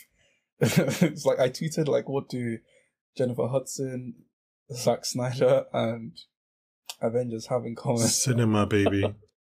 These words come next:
Speaker 1: Oh my gosh, like, top fives.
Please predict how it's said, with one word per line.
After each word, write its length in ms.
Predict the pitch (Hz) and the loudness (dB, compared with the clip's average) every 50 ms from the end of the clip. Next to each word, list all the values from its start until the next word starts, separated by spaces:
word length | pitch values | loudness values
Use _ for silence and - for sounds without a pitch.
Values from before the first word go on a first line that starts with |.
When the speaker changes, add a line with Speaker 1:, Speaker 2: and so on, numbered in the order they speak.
| _ _ _ _ _ _ _ | _ _ _ _ _ _ _
Speaker 1:
Oh 400 | - 208 208 208 208 208 202 202 | -2 -2 -2 0 -2 -4 -4 -6
my 240 | 196 190 185 180 175 - | -8 -10 -14 -16 -16 -12
gosh, 460 | - 190 190 190 185 180 - - - | -12 -10 -10 -8 -10 -10 -12 -14 -14
like, 200 | 170 175 160 151 - - - 156 - - | -14 -16 -16 -16 -18 -20 -20 -20 -18 -6
top 200 | - 160 - - | -4 -4 -4 -4
fives. 720 | - - 151 151 151 151 147 143 147 - - - - - - | -8 -8 -8 -6 -6 -8 -8 -10 -10 -14 -16 -18 -18 -20 -20